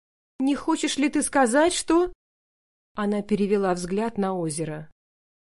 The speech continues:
"Это я виновата!" Их спутница закрыла лицо ладонями и заплакала. "Мне не следовало звать ее с собой,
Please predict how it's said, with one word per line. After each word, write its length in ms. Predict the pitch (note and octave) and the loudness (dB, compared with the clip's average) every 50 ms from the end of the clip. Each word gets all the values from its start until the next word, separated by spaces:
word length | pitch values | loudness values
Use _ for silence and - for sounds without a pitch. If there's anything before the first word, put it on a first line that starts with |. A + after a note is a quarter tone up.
| _ _ - | _ _ -8
"Это 180 | E4 D#4+ - F#4 | -4 2 4 6
я 260 | F#4 D4+ F#4 F4 E4 | 6 8 10 10 8
виновата!" 800 | D4+ D4 C#4 F4+ F4+ C#4 B3+ C#4+ B3+ A#3 A#3 A#3 - C4+ - - _ - - - - - _ _ _ _ _ _ _ _ - - | 8 6 6 6 6 6 8 8 6 6 4 2 -4 -6 -6 -6 _ -18 -18 -18 -18 -18 _ _ _ _ _ _ _ _ -14 -8
Их 140 | - G#3 - | -8 -6 -6
спутница 640 | - - - - A#3 B3 A#3+ A3 G#3+ G#3 - - F#3 | -6 -8 -6 -2 -4 -2 0 0 0 0 0 -2 -4
закрыла 420 | F3 G#3+ G#3 G#3 A3+ G#3+ G#3 G3 | -2 -2 -2 0 0 0 2 0
лицо 300 | F#3+ G3 G3+ - - G3+ | 0 -2 -4 -4 -4 -2
ладонями 640 | F#3 F#3+ G3 F#3+ G3+ B3 B3+ A3+ G3+ G3 F#3 F#3 F#3 - _ _ _ _ _ - | -2 -2 0 2 4 4 4 4 2 0 -2 -4 -6 -12 _ _ _ _ _ -4
и 100 | - G#3+ | -4 -2
заплакала. 840 | F3 G#3 G#3+ G#3+ - G3+ G3 F#3+ F3+ F3+ - F3+ E3 D3+ - G#3+ - _ _ _ _ _ _ _ _ _ _ _ _ _ - | -2 -2 -4 -6 -6 -6 -6 -6 -6 -6 -8 -8 -8 -8 -8 -12 -14 _ _ _ _ _ _ _ _ _ _ _ _ _ 4
"Мне 200 | F#4 E4 F4+ F#4 | 8 10 10 10
не 120 | F4 F#4 | 10 8
следовало 720 | F4 - F4 E4+ G4 G#4 D4 E4 D#4+ D4 C#4+ C4+ C#4 D5+ - - - - - - - - - | 6 6 8 8 10 10 10 8 8 10 10 8 8 4 0 -8 -14 -16 -18 -20 -12 -4 0
звать 500 | D4+ C#4+ E4+ D#4 F#4 F#4+ G4 G4 - - | 4 6 8 10 10 10 10 8 6 6
ее 260 | E4 D#4 D4+ D4+ D#4 | 6 6 6 4 2
с 80 | D#4 | 2
собой, 580 | - - F4 E4 D4 C#4+ D#4 D4 C#4 C4 - - | 6 10 10 10 10 10 6 6 6 4 4 -2